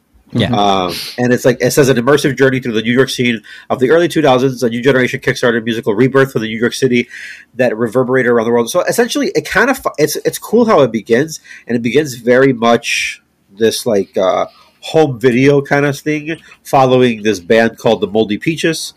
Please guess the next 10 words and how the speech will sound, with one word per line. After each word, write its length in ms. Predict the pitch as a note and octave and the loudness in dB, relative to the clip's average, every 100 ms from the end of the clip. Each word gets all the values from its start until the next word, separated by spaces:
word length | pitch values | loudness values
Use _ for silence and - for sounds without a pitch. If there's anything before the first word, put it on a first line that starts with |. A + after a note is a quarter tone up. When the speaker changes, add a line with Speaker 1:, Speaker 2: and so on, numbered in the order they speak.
| - - - - - | -14 -10 -10 -12 -4
Speaker 2:
uh, 320 | A2+ A2+ G#2+ G#2 | 2 4 4 2
to 560 | - C3 A#2+ A2+ G#2 F#2+ _ - _ _ _ _ - | -2 2 2 2 0 -6 _ -20 _ _ _ _ -10
Speaker 1:
Mm-hmm. 260 | A#2 G#2 | -8 -6
Speaker 2:
to 220 | F#2 D3 | 0 0
finding 520 | C#3 D3 C3+ C3 C#3 A#2+ | 2 2 0 2 -2 0
the, 480 | A#2+ A2+ G#2 G2 G#2 | 2 4 2 0 0
finding 240 | B2 B2 | -2 2
out 180 | B2 A#2+ | 0 2
that, 180 | G#2+ G#2+ | 2 4
uh, 320 | G2+ G2 F2+ | 4 2 0